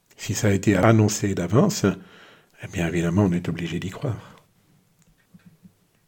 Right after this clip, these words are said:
Troisième vérité énoncée par saint Thomas d'Aquin, la vérité de la foi chrétienne ne contredit pas la vérité de la raison. Pourquoi ? Parce que Dieu est l'auteur de la nature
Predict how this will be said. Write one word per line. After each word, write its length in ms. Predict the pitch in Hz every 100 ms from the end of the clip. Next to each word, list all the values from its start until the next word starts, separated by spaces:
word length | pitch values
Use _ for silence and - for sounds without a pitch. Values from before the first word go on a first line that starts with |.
| _ _ _ _ - - -
Troisième 420 | 170 151 180 127
vérité 560 | 107 123 123 - 123 104
énoncée 380 | 107 101 113
par 160 | 107 98
saint 160 | - 95
Thomas 240 | 92 87
d'Aquin, 340 | - - 202 208 - _ _ _ _ _ _ _ -
la 120 | 101
vérité 420 | 110 135 131 139
de 100 | 113
la 120 | 98
foi 300 | 92 - 120
chrétienne 640 | 98 - 98 - 160 180 175 - - -
ne 120 | 107
contredit 640 | - 202 175 - 135 101 90
pas 180 | -
la 120 | - 98
vérité 480 | 101 92 92 131
de 100 | 135
la 80 | 95
raison. 380 | 85 78 80 78 - - _ _ _ _ - - - -
Pourquoi ? 520 | - - 135 214 - - _ _ - _ -
Parce 240 | 120 -
que 100 | -
Dieu 600 | 104 95 151 131 - - 104
est 120 | 98
l'auteur 640 | 131 147 139 117 101 90
de 100 | 85
la 160 | 92 92
nature 720 | 131 123 - 110 95 85